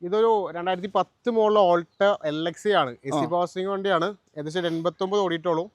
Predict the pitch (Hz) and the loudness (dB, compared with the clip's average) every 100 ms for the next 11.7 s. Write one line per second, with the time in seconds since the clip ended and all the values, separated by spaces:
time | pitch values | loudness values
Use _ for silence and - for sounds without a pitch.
0 | 160 131 _ _ _ _ _ _ _ _ | -4 -4 _ _ _ _ _ _ _ _
1 | _ 147 165 160 180 185 196 208 220 190 | _ -8 -4 -2 0 2 0 0 2 2
2 | 185 151 127 - _ _ - 156 208 226 | 2 0 -2 -10 _ _ -6 0 2 4
3 | 254 226 196 131 202 180 - 208 202 185 | 4 4 4 2 -2 -2 -4 -4 -4 -4
4 | 196 180 156 160 117 - - 147 180 208 | -6 -4 -4 -6 -8 -12 -8 -2 0 2
5 | 202 190 165 139 113 - 135 165 185 156 | 2 0 -2 -6 -10 -14 -6 -2 -2 -4
6 | 123 _ _ _ - 208 180 156 170 208 | -8 _ _ _ -4 -2 -2 0 0 2
7 | 202 202 202 202 185 - 147 151 180 214 | 0 -2 -2 -4 -6 -8 -2 0 2 2
8 | 214 202 196 185 185 196 185 180 170 160 | 2 2 2 0 -2 -2 -4 -4 -2 -2
9 | 160 _ _ - 151 175 190 190 - 196 | -4 _ _ -8 -4 -2 0 0 0 -4
10 | 220 208 196 180 190 180 208 196 196 180 | -2 0 -2 -2 -6 -6 -4 -4 -4 -6
11 | 175 165 160 180 156 131 | -8 -8 -6 -4 -6 -8